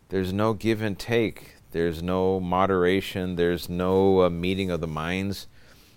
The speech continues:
to reach some middle ground that advances everyone's interest. No, it's extreme left agenda, which is harmful for the whole state. We're seeing it on homelessness.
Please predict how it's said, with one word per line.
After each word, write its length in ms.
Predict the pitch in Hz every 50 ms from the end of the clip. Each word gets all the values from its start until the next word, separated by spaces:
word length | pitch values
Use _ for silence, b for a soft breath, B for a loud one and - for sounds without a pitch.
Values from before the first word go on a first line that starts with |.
| b _ _
to 140 | - - 90
reach 240 | 87 87 92 90 -
some 240 | - 98 87 87
middle 240 | 87 90 92 87 85
ground 420 | 73 82 82 87 92 95 95 92 85
that 140 | 80 73
advances 500 | 73 67 67 82 85 85 - - 73 69
everyone's 540 | 76 78 80 80 80 78 80 78 78 73 69
interest. 480 | 98 139 135 104 87 78 69 - - - - -
No, 380 | 65 69 85 110 131 113 - - - b b b b b b b b
it's 240 | - 78 - - -
extreme 560 | 90 82 - - - - 95 101 110 107 98
left 420 | 85 80 80 85 87 90 - - -
agenda, 560 | 101 82 69 67 78 82 87 98 131 151 143
which 280 | 104 78 76 - - 80
is 100 | 67 -
harmful 680 | - - - - 151 151 139 - - - 85 90 - B B B B B B
for 200 | - - - 92
the 100 | 90 90
whole 200 | 76 87 87 87
state. 400 | - - - 117 117 98 65 - -
We're 180 | - 80 80 76
seeing 360 | - - - 87 85 87 87
it 120 | 87 -
on 140 | - 76 69
homelessness. 720 | - 87 87 98 120 135 - - 139 147 156 147 - -